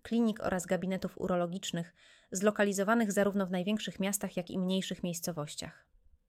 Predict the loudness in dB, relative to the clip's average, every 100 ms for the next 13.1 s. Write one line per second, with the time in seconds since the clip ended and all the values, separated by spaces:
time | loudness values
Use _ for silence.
0 | -2 2 4 2 2 2 4 2 2 2
1 | 2 2 2 2 0 -2 -4 0 4 4
2 | 4 2 2 -2 -2 -2 -4 -6 -2 -2
3 | -2 -4 -4 -6 -6 -8 -10 -14 _ -20
4 | -20 -4 -4 4 4 4 2 4 4 6
5 | 4 2 0 -2 0 0 0 -2 -2 -2
6 | -2 -4 -6 -4 -2 -4 -10 -20 -18 -6
7 | 2 4 6 6 6 4 4 4 4 0
8 | 2 2 2 0 0 0 0 0 -2 4
9 | 6 6 4 -4 -4 -4 -2 -2 0 -2
10 | -2 -6 -6 -4 -4 -4 -4 -2 -2 -4
11 | -6 -8 -8 -6 -8 -12 _ _ _ _
12 | _ -4 -2 0 0 -2 -4 4 4 4